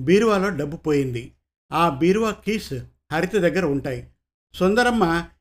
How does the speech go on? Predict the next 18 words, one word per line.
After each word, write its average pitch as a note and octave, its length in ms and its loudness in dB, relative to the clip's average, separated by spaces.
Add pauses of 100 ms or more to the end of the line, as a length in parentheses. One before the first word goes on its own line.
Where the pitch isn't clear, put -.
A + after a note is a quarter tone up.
(180)
ఈ F3+ 180 4
సాకుతో F#3 500 -2
హరితను E3+ 380 0
వదులుచుకోవాలని E3+ 1000 0 (300)
రాంబాబుతో, F3 880 0 (500)
"మీ F3+ 200 6
తమ్ముడు F3+ 600 -2
చూశాట, E3+ 380 0 (520)
నిన్న G3+ 280 2
హరిత D#3 400 -2
వాళ్ళ F3+ 320 4
అమ్మ D#3 160 0
వస్తే G3 560 0 (360)
బీరువాలో G#3 540 6
డబ్బులు D#3+ 320 0
తీసి F3+ 560 -4 (160)
ఆమెకిచ్చిందట" D#3 680 -2 (440)
అని F3 180 0